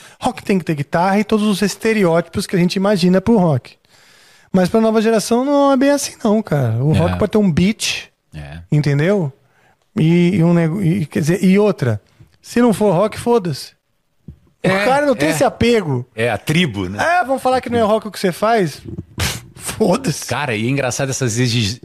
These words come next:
Speaker 2: exigências, né? Autoexigências de tribo que você tá contando, você vai lembrar, olha só. Quan-, as pessoas não têm noção, quem é mais novo. Quando saiu Somewhere in Time,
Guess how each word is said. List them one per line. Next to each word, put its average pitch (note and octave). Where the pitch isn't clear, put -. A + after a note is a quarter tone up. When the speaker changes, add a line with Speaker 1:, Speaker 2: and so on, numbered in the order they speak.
Speaker 2:
exigências, A#2+
né? A2
Autoexigências A2
de F#2+
tribo A#2+
que G2
você F#2
tá A2
contando, A#2+
você A#2+
vai C#3+
lembrar, B2
olha C3+
só. G#2
Quan-, F#3
as A2
pessoas D#3+
não D3+
têm F#3
noção, F3+
quem B2+
é B2+
mais A#2+
novo. B2
Quando E3
saiu F3+
Somewhere F3+
in C3+
Time, A#2+